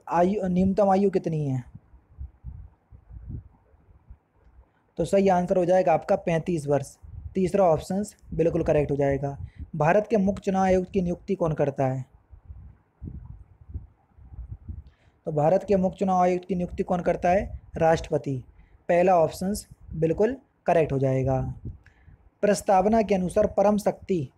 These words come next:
किसके हाथों में होती है? हम भारत के लोग, यानी कि हमारी बात हो रही है तो जनता। तीसरा options बिल्कुल correct। समान विज्ञान के कुछ questions, निम्नलिखित में से कौन सी जड़ नहीं है? गाजर, मूली, अदरक और चुकंदर।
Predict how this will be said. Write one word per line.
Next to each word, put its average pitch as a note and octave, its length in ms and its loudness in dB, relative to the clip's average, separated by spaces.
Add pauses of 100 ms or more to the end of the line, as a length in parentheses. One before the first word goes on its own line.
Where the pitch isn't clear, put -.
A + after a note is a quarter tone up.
किसके G#3+ 300 -2
हाथों E3 320 2
में G3+ 240 2
होती D#3+ 380 0
है? B2 220 -2 (2250)
हम G3 200 2
भारत E3+ 360 4
के F#3 100 2
लोग, D3 340 2 (140)
यानी D3 220 0
कि B3 260 -4 (160)
हमारी E3+ 320 2
बात F3+ 200 2
हो E3 60 2
रही E3 160 -2
है G#3 60 4
तो G#3 100 -2
जनता। D3 400 -2 (420)
तीसरा F3 300 0
options F3 580 -2
बिल्कुल D3+ 280 -2
correct। C3+ 320 -6 (420)
समान F3+ 280 0
विज्ञान F3+ 320 0
के F#3+ 60 0
कुछ F3+ 180 -2
questions, F#3 480 -4
निम्नलिखित F3+ 420 0
में F#3 140 -2
से G3 120 -6
कौन F3+ 240 -6
सी F3+ 140 0
जड़ D#3 260 4
नहीं C#3 300 -2
है? A#2+ 260 -6
गाजर, D#3 420 2
मूली, F3 320 0
अदरक F3 320 2
और E3+ 100 0
चुकंदर। C#3 520 -2